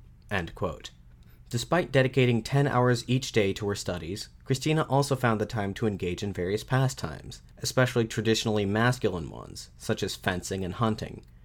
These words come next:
A quote from her autobiography, "Between what I was taught and what I was able to learn myself, I was able to learn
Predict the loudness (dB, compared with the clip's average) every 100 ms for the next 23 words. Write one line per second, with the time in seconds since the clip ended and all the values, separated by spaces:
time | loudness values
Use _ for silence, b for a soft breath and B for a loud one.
0 | b b b b b -2 4 4 4 0
1 | 0 0 0 0 -2 0 2 0 -4 -12
2 | -16 -20 -20 -20 -20 -10 0 4 4 4
3 | 2 2 2 2 0 0 0 -2 -8 -6
4 | -2 2 2 2 2 2 2 0 0 0
5 | 0 -4 2 4 4 -2 b b b -2
6 | 0 2 2 0 0 2 2